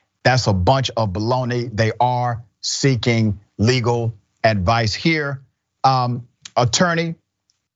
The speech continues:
I see a failure to protect here. I see some negligence happening. They knew this was coming. They tried to warn. Uh, the school administration, according to both the parents and the students, school administration did not take any good faith measures to stop it.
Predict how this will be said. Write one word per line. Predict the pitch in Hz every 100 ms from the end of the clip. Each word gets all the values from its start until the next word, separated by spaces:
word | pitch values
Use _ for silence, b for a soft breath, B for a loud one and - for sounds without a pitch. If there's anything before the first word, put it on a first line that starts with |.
| _ _ _ _ _ _ _ _ _ _ _ -
I | 180
see | - 208
a | 175
failure | 135 185 175
to | 147 156
protect | 147 139 165 117
here. | 120
I | 123
see | 170
some | 147 151
negligence | 165 156 127 120 101
happening. | 123 98 98 98
They | 131
knew | 143 170
this | 160 135
was | 139
coming. | 165 151 139 135 b b b
They | 127
tried | 123 156 139
to | 117
warn. | 131 165 165 156 139 _ _ _
Uh, | 131 131 120
the | 117
school | - 180 165
administration, | 151 147 139 147 143 127
according | 110 160 151 131
to | 123
both | 139 127
the | 110
parents | 165 156 139 - B B
and | 165 175
the | 147
students, | - 147 135 113 B -
school | - 165 151
administration | 143 135 - 139 - 131
did | 127
not | 127 127
take | 113 120
any | 127
good | 120 127 113
faith | 123 107
measures | 117 110 95
to | 90
stop | 98 98
it. | 85